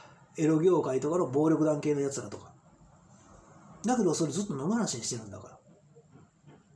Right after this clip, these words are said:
それで放送会って言ってたんでしょって。笑われますよ。海外の人たちからしたら。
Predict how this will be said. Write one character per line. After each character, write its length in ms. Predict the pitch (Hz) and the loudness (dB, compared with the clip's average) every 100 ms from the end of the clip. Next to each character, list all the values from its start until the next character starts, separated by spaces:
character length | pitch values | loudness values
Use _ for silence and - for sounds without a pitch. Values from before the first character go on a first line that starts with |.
| - - _ _ _ _ _ - | -20 -20 _ _ _ _ _ -2
そ 140 | 311 | 2
れ 80 | 311 | 4
で 80 | 311 | 2
放 240 | - 294 | 2 0
送 180 | 277 208 | 2 0
会 140 | 143 | 0
っ 20 | 123 | -6
て 120 | 131 | -6
言 40 | |
っ 20 | 127 | -8
て 80 | |
た 100 | - | -10
ん 60 | 101 | -10
で 40 | |
し 80 | 202 | -8
ょ 60 | 247 | -8
っ 40 | |
て。 360 | - - - - _ _ _ _ _ _ _ _ | -10 -18 -18 -20 _ _ _ _ _ _ _ _
笑 200 | 123 143 | -6 0
わ 120 | 190 240 | 2 2
れ 100 | 269 | -2
ま 80 | |
す 140 | 285 302 | -2 -4
よ。 180 | 117 - _ _ _ _ _ _ | -4 -10 _ _ _ _ _ _
海 200 | - 156 | 0 0
外 120 | 131 | 0
の 80 | 117 | -4
人 120 | 117 | -10
た 80 | 113 | -14
ち 120 | - | -14
か 140 | - 104 | -12 -14
ら 80 | - | -14
し 80 | |
た 80 | - | -14
ら。 140 | - | -16